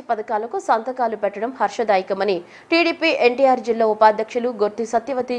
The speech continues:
charitable trust వ్యవస్థాపకులు గొర్తి శ్రీనివాస్ చక్రవర్తి అన్నారు. మెగా డీఎస్సీ ద్వారా నిరుద్యోగ యువత మోములో చిరునవ్వులు వచ్చాయని, పింఛన్ పెంపు ద్వారా వృద్ధులకు మేలు కలుగుతుందని, అలాగే పేదల కడుపు నిండేలా అన్నా క్యాంటీన్ను పునరుద్ధరిస్తూ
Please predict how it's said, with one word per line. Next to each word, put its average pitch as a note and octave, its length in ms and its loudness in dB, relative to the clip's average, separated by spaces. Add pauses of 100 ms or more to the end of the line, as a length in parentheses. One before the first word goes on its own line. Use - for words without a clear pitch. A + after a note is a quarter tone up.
charitable G#3 500 0
trust C4+ 380 0
వ్యవస్థాపకులు G#3 720 0 (420)
గొర్తి C#4+ 300 4
శ్రీనివాస్ B3 540 -4
చక్రవర్తి A3 520 -4
అన్నారు. - 240 -8 (360)
మెగా C#4 320 8 (100)
డీఎస్సీ B3 480 -2
ద్వారా A3+ 240 8 (100)
నిరుద్యోగ A3+ 400 0 (140)
యువత G#3 220 0 (160)
మోములో A#3 340 2 (100)
చిరునవ్వులు G#3+ 500 -2 (100)
వచ్చాయని, G#3+ 440 0 (340)
పింఛన్ D4+ 460 2
పెంపు A#3+ 220 2 (120)
ద్వారా A3 240 6 (120)
వృద్ధులకు A3 420 0 (100)
మేలు A3+ 200 2 (100)
కలుగుతుందని, G#3 560 0 (400)
అలాగే B3 280 2 (180)
పేదల A3 320 -2 (140)
కడుపు C4+ 340 0
నిండేలా G#3 380 4 (180)
అన్నా A3 280 -2
క్యాంటీన్ను A3 440 -2
పునరుద్ధరిస్తూ A#3 680 2